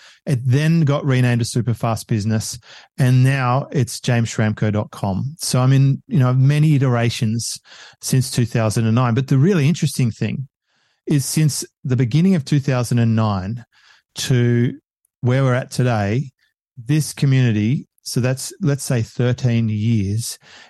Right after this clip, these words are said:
it has continuously generated half a million dollars a year, like the beat of a drum,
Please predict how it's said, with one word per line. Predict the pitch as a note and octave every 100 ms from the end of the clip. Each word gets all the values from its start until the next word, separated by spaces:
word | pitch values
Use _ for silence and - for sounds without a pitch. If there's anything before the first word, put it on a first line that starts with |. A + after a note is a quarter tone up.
| _
it | D3+ C3+
has | B2 A#2 - -
continuously | C3 B2 - B2+ C3 C3 C3+ B2+
generated | A2 A#2+ A2+ A2+ A2 A2 G#2+ A2+ _ _
half | - A#2+ A2+
a | A#2
million | A2 A2
dollars | G#2+ G#2 G#2
a | G#2
year, | G2+ G2 G2 - _ C4
like | C3 A#2 - -
the | A#2+
beat | B2+ B2
of | A#2
a |
drum, | G2 A2 G#2 A2